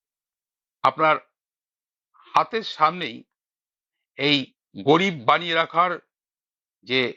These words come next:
নানারকম পদ্ধতি, সেটা একটু বুঝুন। এই প্রসঙ্গে আমি, আহ, বলবো যে এক ডাক্তারবাবু মীনাক্ষীকে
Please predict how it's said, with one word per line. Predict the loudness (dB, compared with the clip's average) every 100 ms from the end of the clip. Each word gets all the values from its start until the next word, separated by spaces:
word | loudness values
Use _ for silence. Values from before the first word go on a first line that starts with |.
| _ -6 2
নানারকম | 4 2 0 -4 -4
পদ্ধতি, | -6 -6 -14 -16 -20 _ _ _ _ _ _ _ _ _ _ -10
সেটা | -2 0 0
একটু | -2 -12 -4
বুঝুন। | -2 -2 -6 -8 -18 _ _ _ _ _ _ _ _ _ _ -6
এই | -2
প্রসঙ্গে | 0 2 4 2
আমি, | 2 -6 -8 _ _ _ _ _ 0
আহ, | 0 -2 -2
বলবো | -2 -2 -6 -10 -16 _ -14
যে | -6 -4 -4 -10 _ _ _ _ _ _ _ _ -4
এক | -2 -2 0
ডাক্তারবাবু | -2 -2 -6 -6 -6 -8 -10 _ _ _ _ _ _ _ _ _ _ _ _ _ _
মীনাক্ষীকে | -2 2 2 0 -10 -20 -16